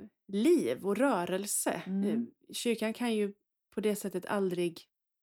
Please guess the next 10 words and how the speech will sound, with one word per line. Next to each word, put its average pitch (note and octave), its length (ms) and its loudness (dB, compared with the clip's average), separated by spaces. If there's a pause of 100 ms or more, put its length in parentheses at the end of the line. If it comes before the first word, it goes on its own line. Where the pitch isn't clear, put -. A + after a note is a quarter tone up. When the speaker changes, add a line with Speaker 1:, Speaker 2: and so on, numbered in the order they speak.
(480)
Speaker 1:
stagnera G#3 1200 2
i F#3 340 2
en F3+ 400 0 (360)
fix - 400 -4
organisation. F3+ 1160 0 (440)
Speaker 2:
Nej. F3+ 340 -8 (100)
Speaker 1:
Eh, F#3 320 0 (180)
den G#3 280 4
organisation, G#3+ 640 0
och, A3 180 0